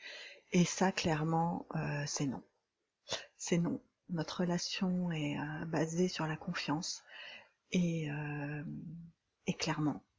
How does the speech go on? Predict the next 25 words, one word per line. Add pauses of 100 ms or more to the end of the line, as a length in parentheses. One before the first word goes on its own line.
(220)
je
ne
veux
pas
prendre
ce
risque. (2000)
La
solution
qui
apparaît
alors (720)
et
qui
sonne (100)
profondément
juste
en
moi (880)
est (100)
que
nous
partagions
les
frais.